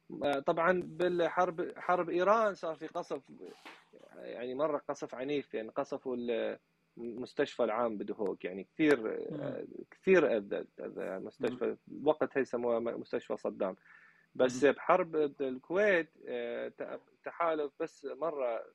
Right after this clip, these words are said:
Speaker 1: قصف، وما، ما أدري ليش، يعني اخ-، استخبارات، يعني، آه، جاتهم معلومات استخباراتية، بس هي شقق سكنية، ناس فقراء، ح-، ح-، يعني أحياء ف-، من أحياء الفقيرة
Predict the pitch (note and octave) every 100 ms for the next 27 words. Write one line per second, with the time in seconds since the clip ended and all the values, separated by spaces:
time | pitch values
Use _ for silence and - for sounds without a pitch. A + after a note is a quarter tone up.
0 | _ C3 - C#3 - _ B2+ B2+ B2+ B2+
1 | - _ _ - D4+ G#3+ B3+ A3 F#3 F3+
2 | F3 - D#3 D3+ D3+ C#3+ - D#2 C#2+ B1+
3 | C#2 - - D3+ C#3+ C3+ C#3 D3+ D#3+ D3+
4 | - C3+ C3 C3+ C3+ A#2 - - - -
5 | _ _ _ - A#2 A2+ A2+ B2 C3+ B2+
6 | C3 A#2+ G2+ A#2 A#2 B2 B2+ B2+ - C#3
7 | B2+ B2 B2+ C3+ C#3 C3+ - G3+ F3 -
8 | - G#3 F3+ - E3+ - D#3+ E3+ E3 E3
9 | D#3+ - _ _ C#3+ E3 D3+ - B2+ -
10 | E3+ C#3+ C#3 C3+ C3 B2+ - - - B2
11 | A#2+ B2 - C#3+ B2+ C3+ C3 B2+ - C3+
12 | C3 - B2 C#3+ C3+ B2+